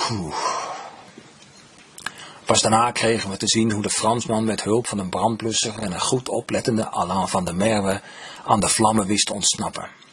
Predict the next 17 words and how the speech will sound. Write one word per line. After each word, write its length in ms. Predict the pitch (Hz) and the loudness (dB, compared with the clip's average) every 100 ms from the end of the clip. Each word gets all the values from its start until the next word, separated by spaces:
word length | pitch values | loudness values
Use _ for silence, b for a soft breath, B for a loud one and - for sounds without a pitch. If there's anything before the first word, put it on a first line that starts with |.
| - - - - - B B B B B | -20 -20 -20 -20 -20 B B B B B
Alle 240 | - 131 117 | 2 4 4
lof 260 | 110 107 | 4 4
komt 200 | - 104 | 2 0
deze 240 | 98 95 - | 0 0 -2
redders 320 | 95 90 - | -4 -2 -2
toe. 140 | - - - - B B B B | -2 -6 -12 -20 B B B B
Zij 200 | - 113 | 2 4
zijn 220 | 101 107 | 4 2
onmisbaar 640 | - 110 127 117 80 87 92 | 4 4 4 4 0 -2 -2
voor 180 | 95 92 | -4 -4
een 100 | 90 | 2
veiligere 640 | 113 107 104 101 90 92 | 4 4 2 -2 -4 -6
Formule 420 | - - 85 101 - | -8 -4 2 2 2
één. 260 | - - - - B B B B B B B B B B B | -2 -4 -8 -20 B B B B B B B B B B B
Alle 260 | - 135 117 | 2 4 2
systemen 680 | - 117 - 135 135 113 | 2 2 4 4 4 2
werkten, 480 | 110 131 107 - - | 2 0 0 -6 -8